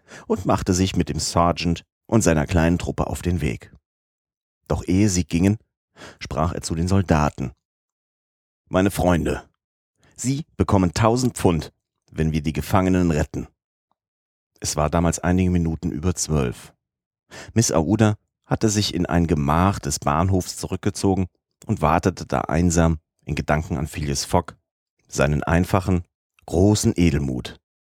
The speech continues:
seinen ruhigen Mut. Herr Fogg hatte sein Vermögen daran gesetzt und jetzt wagte er sein Leben und das alles ohne Schwanken, aus Pflichtgefühl, ohne viele Worte. Phileas Fogg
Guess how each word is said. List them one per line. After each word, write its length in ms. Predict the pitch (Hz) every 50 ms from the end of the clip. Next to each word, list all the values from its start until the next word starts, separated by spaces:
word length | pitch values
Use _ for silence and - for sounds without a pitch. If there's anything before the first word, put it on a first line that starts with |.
| _ _
seinen 280 | - - - 82 78 73
ruhigen 500 | 69 78 82 90 90 82 78 71 65 67
Mut. 340 | 67 60 57 55 - - - _ _ _ _ _ _ _ _ _ _ _ _ _ _ _ _ _ _ - - - - - -
Herr 100 | 175 160
Fogg 300 | - - 165 160 - - - _ _ _ _
hatte 220 | _ - 101 - 95
sein 160 | 95 95 90
Vermögen 400 | - 92 82 82 95 107 101 104
daran 300 | 92 90 82 92 92 87
gesetzt 360 | 90 85 87 95 - - -
und 140 | 78 82 -
jetzt 320 | 87 101 110 - - -
wagte 360 | 80 90 92 101 - - - -
er 160 | - 92 85
sein 180 | 90 90 85
Leben 340 | 85 87 98 104 98 104 92 - _ _ _ _ _ _
und 180 | - 87 80 87
das 140 | 87 - -
alles 340 | - 92 104 104 104 - -
ohne 280 | - 92 92 95 101 104
Schwanken, 560 | 101 - 90 76 76 73 - - - - - - _ _ _ _ _ _ _ _
aus 200 | - 78 - -
Pflichtgefühl, 920 | - - - 107 107 - - - - 76 71 - - 67 60 57 55 - _ _ _ _ _ _ _ _ _ _ _ _
ohne 260 | - 87 80 80 82 82
viele 320 | - - 87 85 85 76
Worte. 380 | 78 57 52 - - - - - _ _ _ _ _ _ _ _ _ _ _ _ _ _ _ _ _ _ _ _ _ _ _ -
Phileas 380 | - - 101 80 65 - -
Fogg 300 | - - 95 90 - -